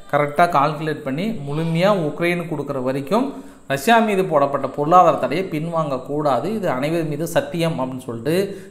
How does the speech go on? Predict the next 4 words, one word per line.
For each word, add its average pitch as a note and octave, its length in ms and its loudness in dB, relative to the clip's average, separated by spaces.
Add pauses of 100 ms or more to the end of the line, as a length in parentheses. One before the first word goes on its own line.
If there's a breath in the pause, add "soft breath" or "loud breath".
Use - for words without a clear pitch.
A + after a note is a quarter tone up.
(100)
தீர்மானமாவே G3 800 4
நிறைவேற்றி D#3+ 580 0
கையெழுத்தும் D#3+ 580 -2
போட்டாங்களாம். A2+ 440 -6